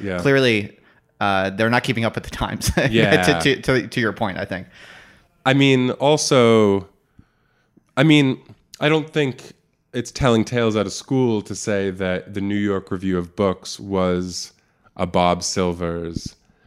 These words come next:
Speaker 1: and Barbara Epstein joint, and then Barbara died, and then Bob died.
Speaker 2: Right. So,
Speaker 1: And, you know.
Speaker 2: right, when there's too much influence from individuals, then it's hard to find a successor that can really keep that going.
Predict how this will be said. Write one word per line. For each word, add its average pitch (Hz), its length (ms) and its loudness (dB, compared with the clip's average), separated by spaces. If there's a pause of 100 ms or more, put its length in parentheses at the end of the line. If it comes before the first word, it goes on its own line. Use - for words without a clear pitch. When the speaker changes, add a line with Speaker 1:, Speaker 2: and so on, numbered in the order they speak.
(140)
Speaker 1:
and 82 120 -6
Barbara 87 380 4
Epstein 85 800 -4
joint, 85 460 0 (500)
and 87 180 -4
then 82 280 -2
Barbara 87 480 2
died, 80 560 -4 (560)
and 85 160 -6
then 80 160 -8
Bob 85 320 -4
died. 80 420 -6 (580)
Speaker 2:
Right. 92 360 -6
So, 95 320 0
Speaker 1:
And, - 280 -12
you - 120 -20
know. 85 60 -20 (200)
Speaker 2:
right, 90 320 -4
when 101 160 -2
there's 98 160 -4
too - 80 -4
much 101 160 -4
influence 95 380 -6
from 95 160 -6
individuals, 92 640 -6
then 90 240 -4
it's 87 180 -12
hard 95 240 -2
to 90 120 -8
find 90 360 -8 (260)
a - 60 -12
successor 92 560 -4
that 90 140 -4
can 95 100 -8
really 90 180 -4
keep 90 200 -10
that 92 160 -4
going. 90 300 -4